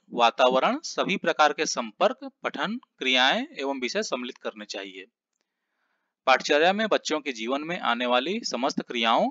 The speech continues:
और समस्याओं को शामिल करना चाहिए। पाठचर्या को गतिशील होना चाहिए। पाठचर्या में केवल सैद्धांतिक ही नहीं, वरन अनुभवजन्य बातों को भी शामिल करना चाहिए। पाठचर्या को बालक के व्यक्तित्व के संतुलित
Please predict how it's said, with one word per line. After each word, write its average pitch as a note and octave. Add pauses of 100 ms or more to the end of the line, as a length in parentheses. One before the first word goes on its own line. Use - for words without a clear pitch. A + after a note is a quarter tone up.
और C3
समस्याओं A#2+
को -
शामिल B2
करना G#2
चाहिए। G2 (1000)
पाठचर्या B2+
को D#3
गतिशील C#3
होना D3+
चाहिए। F#3 (760)
पाठचर्या D3+
में A3
केवल A3
सैद्धांतिक C3
ही A3
नहीं, E3+ (180)
वरन D#3+ (120)
अनुभवजन्य F3
बातों C3
को C3+
भी C4+
शामिल C#3
करना G#2
चाहिए। G2 (1040)
पाठचर्या C3+
को G3
बालक C3+
के E3
व्यक्तित्व C#3+
के G#3
संतुलित D#3+